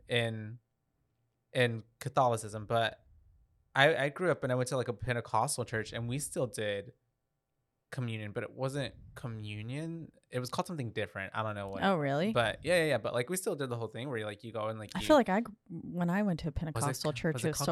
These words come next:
Speaker 2: still called
Speaker 1: communion?
Speaker 2: communion.
Speaker 1: Maybe it was called communion. Maybe I wasn't paying attention.
Speaker 2: I
Speaker 1: I
Speaker 2: went
Speaker 1: don't
Speaker 2: to a
Speaker 1: know.
Speaker 2: Pentecostal church for a little bit.
Speaker 1: I did it half the time, and the other time I just sat out and was like, "Y'all, y'all go ahead. Y'all
Speaker 2: Oh,
Speaker 1: can
Speaker 2: I
Speaker 1: do
Speaker 2: was
Speaker 1: it."
Speaker 2: so excited every time.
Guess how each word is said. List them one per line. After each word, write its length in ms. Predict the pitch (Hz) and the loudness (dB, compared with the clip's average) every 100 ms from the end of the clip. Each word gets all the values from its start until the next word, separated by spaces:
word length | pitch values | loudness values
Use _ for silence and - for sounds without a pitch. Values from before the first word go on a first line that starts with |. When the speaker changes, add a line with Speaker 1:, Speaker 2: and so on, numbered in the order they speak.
| 156 | 2
Speaker 2:
still 60 | |
called 180 | 160 156 | 2 0
Speaker 1:
communion? 580 | - 151 156 151 160 156 | 0 -2 -2 -2 -2 -2
Speaker 2:
communion. 100 | 135 | 4
Speaker 1:
Maybe 340 | 180 208 185 | 4 4 2
it 100 | 156 | 2
was 180 | 113 127 | 4 2
called 240 | 127 113 | 2 -2
communion. 380 | - 110 104 101 | -2 -10 -10 -8
Maybe 240 | 113 151 147 | -8 -4 -2
I 40 | |
wasn't 260 | 127 113 107 | 0 -2 -8
paying 160 | 101 | -12
attention. 380 | 98 - 104 - - 180 | -12 -16 -16 -16 -6 4
Speaker 2:
I 40 | 202 | 6
Speaker 1:
I 20 | |
Speaker 2:
went 140 | 202 | 6
Speaker 1:
don't 40 | - | 4
Speaker 2:
to 40 | |
a 20 | |
Speaker 1:
know. 60 | 175 | 4
Speaker 2:
Pentecostal 560 | 175 160 165 151 - 156 | 4 2 0 -2 -2 -6
church 320 | - 160 - | -4 -6 -4
for 100 | 165 | -6
a 60 | |
little 220 | 165 170 156 | -4 -4 -2
bit. 280 | 147 190 - | -4 -4 4
Speaker 1:
I 120 | 131 | 6
did 240 | 147 175 | 6 4
it 160 | 160 131 | 4 6
half 220 | 127 127 | 6 6
the 80 | 139 | 2
time, 340 | 123 127 120 | -2 -2 -2
and 100 | 117 | -4
the 120 | 110 110 | -2 -2
other 140 | 110 | -2
time 360 | - 113 104 104 | -2 -2 -2 -4
I 80 | |
just 240 | 101 101 - | -8 -8 -8
sat 220 | 107 101 | -6 -4
out 180 | 101 104 | -4 -6
and 80 | 113 | -8
was 140 | 113 | -8
like, 180 | 117 110 | -8 -6
"Y'all, 240 | 156 165 165 | -6 -6 -6
y'all 160 | 170 | -6
go 100 | 147 | -4
ahead. 320 | 117 107 107 107 117 - _ - | -4 -2 -4 -4 -8 -12 _ 8
Y'all 140 | 180 | 10
Speaker 2:
Oh, 20 | |
Speaker 1:
can 80 | 185 | 12
Speaker 2:
I 40 | 196 | 12
Speaker 1:
do 60 | |
Speaker 2:
was 100 | 247 | 10
Speaker 1:
it." 20 | |
Speaker 2:
so 280 | - - 160 | 8 6 6
excited 460 | 151 - 135 131 139 | 6 4 2 4 2
every 220 | 131 131 | 2 0
time. 380 | 143 - 135 | -4 -4 -4